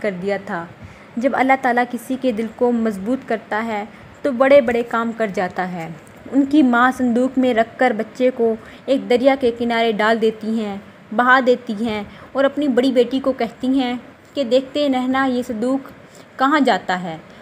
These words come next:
मूसा अलैहिस्सलाम की जो बड़ी बहन थी, वो देखती हुई जा रही थी, वो संदूक के पीछे। संदूक बहते बहते एक बागीचे के किनारे लगा। वो बागीचा फ़िरौन का ही था और फ़िरौन की बीवी वहाँ पर टहलने के लिए शाम को वहाँ आया करती थी।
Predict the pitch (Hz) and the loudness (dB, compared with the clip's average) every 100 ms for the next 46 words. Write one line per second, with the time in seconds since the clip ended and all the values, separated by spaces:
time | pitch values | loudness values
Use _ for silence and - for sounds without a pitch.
0 | - 254 294 294 320 302 302 269 262 277 | -6 0 0 4 4 2 0 2 2 2
1 | 277 254 240 214 233 202 220 247 247 247 | 0 -2 0 0 -2 -2 -2 -2 -2 -2
2 | 226 208 - - 233 208 226 226 254 254 | -4 -6 -10 -6 -2 2 0 0 -2 0
3 | 202 214 226 240 226 233 220 - - - | 2 2 2 0 -4 -6 -8 -10 -18 -14
4 | - 277 311 262 277 277 262 - 220 - | -8 -2 0 2 0 -2 -6 -6 -8 -6
5 | 190 170 - - - - 277 277 311 302 | -6 -8 -14 -20 -20 -6 2 4 4 2
6 | - 233 233 - 269 220 240 - 254 233 | 2 0 0 0 0 2 -2 0 0 0
7 | - 247 - 214 226 208 226 262 262 233 | 2 0 0 0 2 0 -2 -2 -2 -2
8 | 233 220 214 220 190 185 170 - - - | -2 -2 0 0 -2 -4 -6 -8 -20 -6
9 | 269 247 262 254 247 277 277 254 254 269 | -2 2 2 2 2 2 2 2 2 2
10 | 247 262 247 254 175 180 - - - 277 | 2 2 0 -2 -2 -4 -14 -10 -4 -2
11 | 285 277 277 302 294 247 247 269 247 254 | 2 4 4 2 0 0 2 2 2 2
12 | 262 262 254 247 254 269 269 240 247 - | 4 4 4 4 4 2 2 2 0 0
13 | 233 240 247 247 226 240 240 233 240 220 | 0 0 2 2 2 2 4 4 4 0
14 | - 202 202 180 | -6 -8 -6 -8